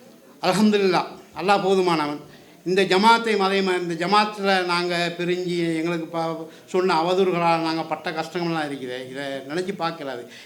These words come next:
இப்படி ஒரு எழுச்சி வருமானு சொல்கிற ஒரு நிலைமையில் நாங்கள் ஒவ்வொருத்தரும் தனித்தனியாக முடங்கி நாங்கள் பட்ட கஷ்டங்கள் இருக்குது. அதை இப்போ கூட நினச்சி பார்க்க இயலாது.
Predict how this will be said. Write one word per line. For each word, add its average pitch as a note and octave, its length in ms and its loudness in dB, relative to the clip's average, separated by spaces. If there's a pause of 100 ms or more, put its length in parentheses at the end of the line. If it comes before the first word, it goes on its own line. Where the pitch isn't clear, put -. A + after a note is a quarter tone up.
இப்படி G3 220 4
ஒரு G3 160 6
எழுச்சி A3+ 340 2
வருமானு G3+ 460 4
சொல்கிற F3+ 200 -2
ஒரு E3+ 100 -2
நிலைமையில் F3 460 2
நாங்கள் E3 260 -2
ஒவ்வொருத்தரும் F3+ 500 -4 (300)
தனித்தனியாக G#3 640 2
முடங்கி G3+ 480 2
நாங்கள் F#3 280 2
பட்ட E3+ 240 -6
கஷ்டங்கள் F#3+ 400 0
இருக்குது. D#3 500 -6 (680)
அதை D#3 160 -2
இப்போ D#3 200 -2
கூட F3+ 160 2
நினச்சி F3+ 360 0
பார்க்க E3 300 0
இயலாது. C#3+ 400 -4